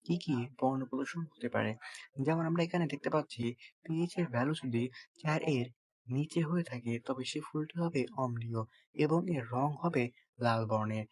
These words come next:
এবং পিএইচ এর মান যদি ছয় থেকে সাতের মধ্যে হয়ে থাকে তবে এটি হবে সামান্য ক্ষারীয় এবং এর রং হবে বেগুনি অথবা নীল, এবং পিএইচ এর মান যদি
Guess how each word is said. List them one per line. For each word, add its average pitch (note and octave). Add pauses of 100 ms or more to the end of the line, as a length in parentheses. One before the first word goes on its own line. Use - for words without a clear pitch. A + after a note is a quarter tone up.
(200)
এবং D3+ (100)
পিএইচ E3+
এর E3
মান C#3
যদি A#2 (300)
ছয় D3+
থেকে E3+ (140)
সাতের D#3
মধ্যে C#3
হয়ে C3
থাকে A#2 (320)
তবে C#3
এটি D3
হবে C3+ (240)
সামান্য F3+
ক্ষারীয় A2+ (480)
এবং D#3 (120)
এর C3+
রং C#3+
হবে D#3 (120)
বেগুনি E3+ (100)
অথবা A3
নীল, A#2+ (760)
এবং D#3+ (120)
পিএইচ E3+
এর E3+ (140)
মান C3+
যদি B2